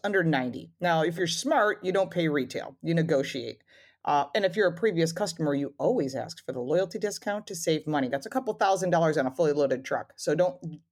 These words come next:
if you're thinking about buying an F one fifty or any truck for that matter,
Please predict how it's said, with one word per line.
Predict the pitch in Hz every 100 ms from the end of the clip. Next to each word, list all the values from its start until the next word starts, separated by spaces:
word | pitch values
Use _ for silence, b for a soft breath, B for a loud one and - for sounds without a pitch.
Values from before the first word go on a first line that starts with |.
| _
if | 165
you're | 156
thinking | 294 294 247
about | 196 165
buying | 175 170
an | 151
F | 147 160
one | 151
fifty | 156 143 143
or | 170
any | 311 175
truck | - -
for | -
that | 135 135
matter, | 123 131